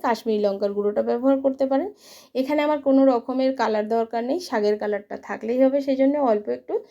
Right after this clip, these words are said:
ঝালের জন্য আমি এখানটায় ঝাল লঙ্কার গুঁড়োটা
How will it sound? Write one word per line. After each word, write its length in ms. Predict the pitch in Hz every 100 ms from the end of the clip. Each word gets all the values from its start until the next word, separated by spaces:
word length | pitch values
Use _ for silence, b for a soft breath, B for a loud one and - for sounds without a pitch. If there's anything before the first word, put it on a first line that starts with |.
| B B B
ঝালের 420 | 208 226 214 233
জন্য 240 | 226 247 277 302
আমি 140 | 220 208
এখানটায় 440 | 208 214 208 277 453 _ _ _ _ _ _ _ _ _ _ _ _ _ _ _ _
ঝাল 260 | 214 220 240 247
লঙ্কার 280 | 269 277 277
গুঁড়োটা 360 | 277 277 277